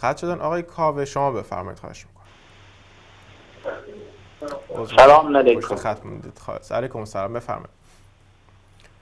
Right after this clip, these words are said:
Speaker 2: جناب آقای حسینی، دیروز که به سخنان آیت الله خویی استناد می‌کردید، من یک مطلب رو در مورد موضوعتون می‌گم.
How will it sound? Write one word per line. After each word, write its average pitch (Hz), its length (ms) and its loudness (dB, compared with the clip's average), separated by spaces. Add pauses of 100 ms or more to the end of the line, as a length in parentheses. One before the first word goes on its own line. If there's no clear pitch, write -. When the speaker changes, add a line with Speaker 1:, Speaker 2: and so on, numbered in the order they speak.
(720)
Speaker 2:
جناب 180 340 8
آقای 156 200 6
حسینی، 127 520 0
دیروز 165 300 6 (100)
که 170 440 4
به 151 480 0
سخنان 147 540 -6 (280)
آیت 131 300 -4
الله 131 160 -4
خویی 127 440 -4
استناد 123 360 -2
می‌کردید، 131 500 -6
من 185 200 0
یک 180 260 2
مطلب 147 400 0
رو 139 100 0
در 131 180 2
مورد 127 300 -4
موضوعتون 123 540 -2
می‌گم. 131 300 -2